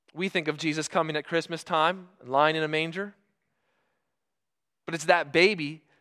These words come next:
that was born to die. Die so that people would be saved.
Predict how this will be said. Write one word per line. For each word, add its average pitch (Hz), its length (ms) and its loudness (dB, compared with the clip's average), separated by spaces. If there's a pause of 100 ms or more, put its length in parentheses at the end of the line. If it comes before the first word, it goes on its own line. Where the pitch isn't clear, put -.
(240)
that 170 160 0
was 175 160 0
born 165 680 2
to 170 80 -4
die. 175 440 8
Die 190 240 10
so 220 160 -2
that 190 160 0
people 202 240 -2
would 185 160 2
be 180 100 -2
saved. 175 600 2